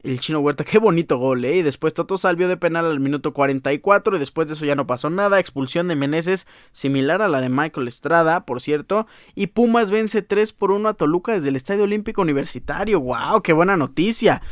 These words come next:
Para los Pumas, pero como les dije al inicio, todavía hay partidos muy complicados. Querétaro empata irrelevantemente, aburridamente también,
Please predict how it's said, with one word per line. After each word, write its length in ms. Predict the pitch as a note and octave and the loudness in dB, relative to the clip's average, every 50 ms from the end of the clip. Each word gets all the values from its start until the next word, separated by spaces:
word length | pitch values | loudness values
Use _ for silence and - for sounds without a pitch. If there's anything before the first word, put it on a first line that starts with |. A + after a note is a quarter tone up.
| - - - - - | -12 -14 -20 -20 -2
Para 240 | - C3 B2+ B2+ C3 | 2 4 4 6 6
los 200 | C3 C3 B2+ - | 4 2 0 0
Pumas, 520 | - - A3+ B3 A#3 G#3 G3+ G#3+ - - - | 0 2 2 4 4 4 2 2 2 0 0
pero 380 | D#3 D3+ E3 F#3 A3+ B3+ C#4 | 0 2 2 2 2 0 0
como 200 | - D3+ C3+ C3 | -2 -2 0 0
les 160 | C3 C3 B2+ | 0 0 0
dije 160 | C#3 D#3 - D#3 | -2 -2 -2 -2
al 80 | C#3 | 0
inicio, 400 | C#3 C#3 C#3 C3+ C3 - A#2+ A#2 | 0 0 0 -2 -2 -4 -8 -10
todavía 320 | - - C3 D3 E3 E3+ F3+ | -6 -4 -2 0 2 2 0
hay 60 | E3+ | 0
partidos 380 | - D3 B2 - D#3 D3+ C#3+ | 0 -2 -2 0 -2 -2 0
muy 140 | C#3 C#3+ D3 | 0 -2 -2
complicados. 600 | C#3 D3+ C#3+ C3 C3 B2+ - B2+ A2 F#2+ A#2 - | -4 -4 -6 -6 -6 -6 -4 -4 -4 -4 -6 -2
Querétaro 420 | - G#3 A#3+ B3 A#3+ B3 G#3+ G3+ G#3 | 2 6 6 6 6 6 4 4 4
empata 560 | G3 F3+ G3 F#3+ F#3 - F#3 F#3 F3+ F3 - _ _ - _ _ _ _ | 2 2 0 0 2 2 2 2 2 2 -2 _ _ -20 _ _ _ _
irrelevantemente, 960 | - F3+ E3+ F3 E3 D#3 D3+ D3+ D#3+ E3 D3 D3+ C#3+ D#3 D#3+ D#3 - D#3+ D3+ - | 0 4 4 6 6 4 4 4 4 2 2 0 -2 0 -2 0 0 0 0 4
aburridamente 1080 | - C3+ C3 C#3 D3 D3+ D3+ D3 D3+ D#3+ F3 F#3 G3+ G3 E3+ D3 D3 D#3 D#3 C#3+ D3+ C3 | 4 4 4 4 2 2 2 4 4 4 6 4 6 4 4 4 2 0 0 -2 -6 -6
también, 560 | B2+ B2 B2 B2+ C3 C#3 D3 D3 D3 C#3 C3 | -4 -4 -2 0 0 2 2 2 0 0 -4